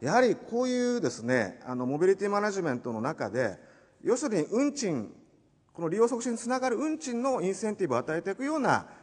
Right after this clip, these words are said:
新たな施策、こういう施策の検討が必要なんだろう。で、同時にですよ、こういう高齢者のまで含めていくような今後のね、検討が必要なんじゃないか。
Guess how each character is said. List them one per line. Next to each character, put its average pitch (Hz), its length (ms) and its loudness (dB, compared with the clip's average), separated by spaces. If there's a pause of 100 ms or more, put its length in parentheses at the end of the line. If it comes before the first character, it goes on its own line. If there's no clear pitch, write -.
新 185 200 4
た 160 120 2
な 104 340 0
施 - 100 -12
策、 123 320 -8 (380)
こ 247 140 -6
う 320 60 0
い 285 220 0
う 254 40 -4
施 262 120 -4
策 233 220 0
の 226 100 2
検 208 260 -4
討 202 80 2
が 190 80 2
必 196 140 -6
要 196 60 0
な 196 100 0
ん 170 60 0
だ 110 80 -4
ろ - 80 -8 (240)
う。 - 40 -18
で、 175 60 6
同 262 160 4
時 311 120 2
に 320 80 4
で 185 100 6
す 113 100 -6
よ、 147 160 -2 (180)
こ 170 160 4
う 170 40 6
い 170 60 8
う 175 120 6
高 175 120 -2
齢 196 160 2
者 202 100 -2
の 185 60 0
ま 233 100 6
で 277 80 6 (440)
含 269 200 -4
め 277 80 0
て 226 120 4
い 202 40 0
く 233 100 -2
よ 311 100 2
う 320 40 2
な 165 240 2 (300)
今 156 120 -2
後 151 100 0
の 151 100 0
ね、 202 180 -2 (160)
検 156 240 -6
討 156 80 2
が 147 80 0
必 147 180 -8
要 330 60 -2
な 359 120 0
ん 320 60 -2
じ 202 60 0
ゃ - 20 4
な 143 100 4
い 123 40 2
か。 110 160 -2